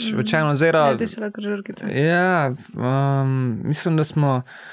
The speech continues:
Speaker 2: sto sedemdeset kart je bilo prodanih, kar je ful, se mi zdi, za,
Speaker 1: Mhm.
Speaker 2: mislim, tako, pač največ kart, kar smo ever prodali, um,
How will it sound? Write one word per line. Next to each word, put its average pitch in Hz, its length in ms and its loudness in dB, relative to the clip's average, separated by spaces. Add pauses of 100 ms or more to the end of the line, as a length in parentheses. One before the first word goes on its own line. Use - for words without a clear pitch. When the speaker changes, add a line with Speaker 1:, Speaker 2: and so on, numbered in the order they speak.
(200)
Speaker 2:
sto - 240 -4
sedemdeset 180 540 0
kart 151 320 2
je 120 60 -2
bilo 110 140 -2
prodanih, 113 540 -2
kar 120 200 -2
je 117 80 0
ful, 139 200 -2
se 127 160 -4
mi 117 140 0
zdi, 123 260 -2
za, 110 540 2
Speaker 1:
Mhm. 107 100 -2 (440)
Speaker 2:
mislim, 117 300 -4
tako, 127 220 -2
pač 107 240 -6
največ 127 320 0
kart, 123 160 0
kar 120 120 -2
smo - 180 -4
ever 117 200 0
prodali, 107 520 0 (100)
um, 107 400 0